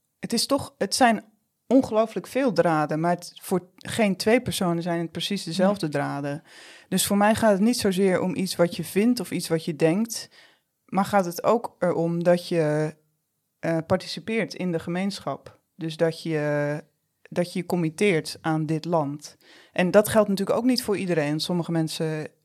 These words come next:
Speaker 1: hebben zich afgekeerd van de samenleving, eh, vertrouwen politici niet meer, vertrouwen niemand meer. Maar ik denk wel, voor mij zit wel, zit meer, de sleutel zit meer in,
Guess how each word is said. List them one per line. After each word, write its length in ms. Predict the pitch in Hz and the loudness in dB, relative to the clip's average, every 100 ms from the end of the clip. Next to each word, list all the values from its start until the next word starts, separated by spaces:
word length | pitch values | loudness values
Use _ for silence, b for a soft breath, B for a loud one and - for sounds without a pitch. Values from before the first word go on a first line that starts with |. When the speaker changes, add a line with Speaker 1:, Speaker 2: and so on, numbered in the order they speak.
| 170 | -6
Speaker 1:
hebben 280 | 151 160 156 | -4 -2 -2
zich 160 | 160 | -2
afgekeerd 500 | - 185 208 202 190 | 2 2 0 -2 -2
van 140 | - 165 | -2 -4
de 60 | |
samenleving, 840 | 156 165 151 147 147 147 147 143 147 - | -2 -2 -2 -2 -4 -6 -4 -4 -6 -10
eh, 280 | - 147 147 | -8 -6 -8
vertrouwen 760 | - - 175 170 160 156 147 - | -10 0 6 6 6 4 0 -2
politici 480 | 165 170 180 - | -4 -4 -6 -4
niet 180 | 165 156 | -2 -2
meer, 240 | 165 151 147 | -2 -4 -6
vertrouwen 360 | - 160 151 | -6 -6 -4
niemand 340 | 160 190 160 156 | -4 -4 -6 -8
meer. 300 | 143 147 185 B B B B B B - | -10 -10 -12 B B B B B B 2
Maar 160 | 190 | 2
ik 100 | 175 | 4
denk 200 | 208 208 | 2 2
wel, 200 | 214 208 | 6 6
voor 160 | 180 190 | 6 0
mij 160 | 202 | 2
zit 220 | 202 196 - | 0 -4 4
wel, 240 | 202 202 - - | 4 4 -4 -12
zit 220 | - 196 | -6 -4
meer, 280 | 208 226 175 | -2 -4 -2
de 160 | 147 175 | -4 -4
sleutel 340 | - 240 220 | -2 -2 -2
zit 200 | 190 175 | -6 -6
meer 340 | 185 202 208 - | -2 0 -2 -2
in, 380 | 170 165 160 | -4 -2 -6